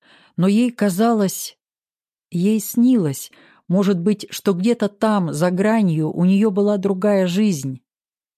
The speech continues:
Там совершенно точно было что-то ещё. Или кто-то. Странно, но слёз не было. И страха тоже.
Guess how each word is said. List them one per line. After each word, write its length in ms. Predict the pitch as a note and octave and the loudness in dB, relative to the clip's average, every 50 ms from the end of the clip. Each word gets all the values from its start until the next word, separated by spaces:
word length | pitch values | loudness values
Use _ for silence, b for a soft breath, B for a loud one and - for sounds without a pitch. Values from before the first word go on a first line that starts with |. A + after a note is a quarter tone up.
| _ _ _ _ _ _ _ _ _ _ | _ _ _ _ _ _ _ _ _ _
Там 200 | - G#3+ A3+ A#3 | -2 0 0 0
совершенно 760 | A3+ - - A3 A3+ A3+ - - - - B3+ A#3+ A3+ G#3+ G#3+ | 0 -2 -2 0 0 -2 -2 -4 -2 0 0 2 2 2 0
точно 540 | G#3 _ - A#3+ A3 A3+ - - - D#3+ D3+ | -2 _ -2 -2 -2 -2 -4 -6 -4 -4 -2
было 240 | D3+ F3 F#3+ F#3 F3+ | 0 0 0 -2 -2
что-то 360 | - - - G#3+ G#3 G#3 G#3+ | -4 -4 -4 -4 -2 0 0
ещё. 600 | G3+ G3 F#3 - - - A3+ F#3+ D#3 C3+ B2+ - _ _ _ _ _ _ _ _ _ _ _ _ _ _ _ _ - | -2 -2 -4 -6 -6 -2 -2 0 0 -2 -4 -8 _ _ _ _ _ _ _ _ _ _ _ _ _ _ _ _ -2
Или 180 | G#3 G#3 G3+ | 0 0 0
кто-то. 720 | G#3 G#3 - _ - G3+ F3 D#3+ D#3 - - D3+ D3+ C#3 - _ _ _ _ _ _ _ _ _ _ _ _ _ _ _ _ _ _ _ _ _ _ _ _ _ _ _ _ _ _ | 0 -4 -8 _ -2 0 0 0 -2 -4 -6 -8 -8 -10 -12 _ _ _ _ _ _ _ _ _ _ _ _ _ _ _ _ _ _ _ _ _ _ _ _ _ _ _ _ _ _
Странно, 880 | - - - - - G3 G3+ G#3+ A#3 A3+ G3+ F3 D#3+ D3 C3 C3 C3+ - _ _ _ _ _ _ | -16 -16 -10 -4 -2 0 0 2 2 2 0 0 -2 -4 -4 -6 -8 -12 _ _ _ _ _ _
но 140 | - D#3 D#3+ | -8 -8 -8
слёз 460 | - - - G3+ A3 A3+ A3 - - | -4 -2 0 2 2 2 0 -2 0
не 260 | - F3 F3+ F#3 F3 | 0 2 4 2 2
было. 420 | D#3+ D3 C#3+ C#3+ C#3 C#3+ C#3+ C#3+ - _ _ b b b b b b b | 0 0 -2 -2 -2 -4 -8 -12 -16 _ _ b b b b b b b
И 100 | b D#3+ | b -8
страха 480 | - - - A3+ A3+ A#3+ - - G3+ G3 | -6 -4 -2 0 0 0 0 -2 -4 -4
тоже. 580 | - - A3+ G#3 E3+ C3 B2 C3 A#2+ - - | -2 0 0 0 0 -2 -4 -6 -8 -8 -10